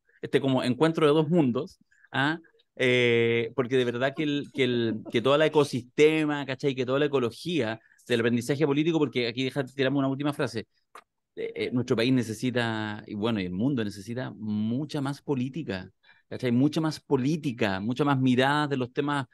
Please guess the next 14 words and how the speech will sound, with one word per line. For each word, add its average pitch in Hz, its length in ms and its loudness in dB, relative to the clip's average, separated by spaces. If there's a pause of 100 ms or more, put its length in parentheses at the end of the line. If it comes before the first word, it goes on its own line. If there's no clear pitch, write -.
(140)
de 120 100 -4
los 117 100 -2
temas 143 220 0
colectivos, 143 500 4
los 127 100 2
temas 139 220 -2
comunitarios. 120 800 -2
¿Cómo 143 220 0
va 139 40 0
a 131 60 -6
ser 160 360 0 (280)
que - 80 -2
en 127 80 2
realidad 135 760 0